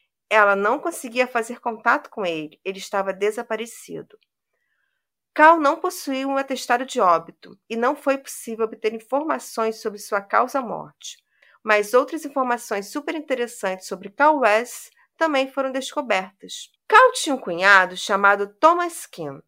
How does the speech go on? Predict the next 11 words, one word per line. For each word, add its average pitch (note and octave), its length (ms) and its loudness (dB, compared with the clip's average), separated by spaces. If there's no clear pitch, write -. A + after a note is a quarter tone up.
que C4+ 120 -4
morava A#3+ 460 4
a A3+ 40 0
vinte C#4+ 500 -6
minutos A#3+ 520 -6
da B3 100 0
distância B3+ 580 -4
da B3 100 -2
casa A#3 300 -4
de - 180 -18
Carl. - 320 -6